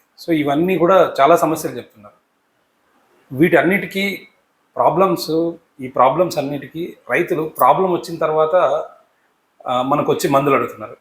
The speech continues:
మీకు తెలుసు, ప్రాబ్లం వచ్చినాక దాన్ని ఎంతవరకు కంట్రోల్ చేయగలం మనం, అంటే అంత ఇది కాదు. So, దీనికి ప్రివెంటివ్గా రాబోయే రోజుల్లో కొత్తగా చెట్లు పెట్టే వాళ్ళకైనా సరే, ఇప్పుడు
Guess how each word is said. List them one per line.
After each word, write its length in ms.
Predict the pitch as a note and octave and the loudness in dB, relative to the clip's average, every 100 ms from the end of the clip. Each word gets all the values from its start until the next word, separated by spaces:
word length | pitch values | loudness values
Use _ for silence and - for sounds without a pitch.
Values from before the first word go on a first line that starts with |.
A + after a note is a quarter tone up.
| _ _ _ _ - | _ _ _ _ -18
మీకు 140 | C#3 | -6
తెలుసు, 280 | C3+ C#3 - | -2 -2 -4
ప్రాబ్లం 440 | - A#2 A#2+ C#3+ D3+ | -4 -2 0 0 -4
వచ్చినాక 500 | C#3+ - D3 E3+ D#3+ | -6 -6 -4 0 0
దాన్ని 460 | C#3+ C#3+ C#3+ C#3 - _ _ | 0 -2 -6 -8 -16 _ _
ఎంతవరకు 380 | B2+ C3 C#3+ C3+ | -6 0 0 0
కంట్రోల్ 400 | C#3 C3 C#3 C3 | -4 -2 -2 0
చేయగలం 400 | C3 C3 C3+ C3+ | 0 0 -2 -2
మనం, 400 | C3 B2+ B2 A#2+ - - C#3+ | -4 -4 -6 -8 -10 -10 -6
అంటే 200 | C3 C3 - | -4 -4 -4
అంత 120 | B2+ | -4
ఇది 300 | C3+ B2 C3+ | 0 0 0
కాదు. 200 | C#3 G#2+ - _ _ _ _ _ _ | 0 0 -4 _ _ _ _ _ _
So, 360 | - G3 C3 A#2+ | 0 2 2 -2
దీనికి 240 | F3 F#3 | -4 -4
ప్రివెంటివ్గా 1040 | D3 C#3+ F3 F#3 F#3 E3 D#3 E3+ - - - _ _ _ | -4 0 2 4 2 4 2 2 0 -10 -20 _ _ _
రాబోయే 360 | A2+ A#2+ D3+ E3+ | 0 4 4 6
రోజుల్లో 640 | D#3 D3+ C#3+ C#3 D#3 D#3 - _ _ _ | 4 2 -2 -4 -2 -4 -6 _ _ _
కొత్తగా 320 | B2 - D3 | -12 -4 -2
చెట్లు 300 | D#3 D3 D3 | 0 -2 -2
పెట్టే 200 | D3 C#3+ | -2 -2
వాళ్ళకైనా 520 | C3+ C3+ C3 B2+ B2 B2 | -2 -2 -2 -6 -8 -10
సరే, 360 | B2 C#3+ - _ _ _ C3 | -10 -10 -12 _ _ _ -18
ఇప్పుడు 360 | - C#3 C#3 | -2 0 0